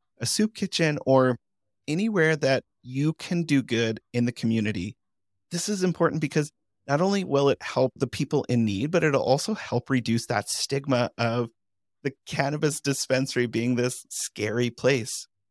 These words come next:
Encouraging your customers to get involved as well is a great way to kind of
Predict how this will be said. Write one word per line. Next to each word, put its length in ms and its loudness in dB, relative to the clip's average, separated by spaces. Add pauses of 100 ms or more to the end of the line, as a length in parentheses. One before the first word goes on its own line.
Encouraging 600 0
your 100 -2
customers 720 -2 (120)
to 260 0
get 260 -2
involved 560 -4
as 180 -8
well 400 -4 (480)
is 220 4
a 60 4
great 440 0
way 220 0
to 180 -10
kind 220 -4
of 80 -4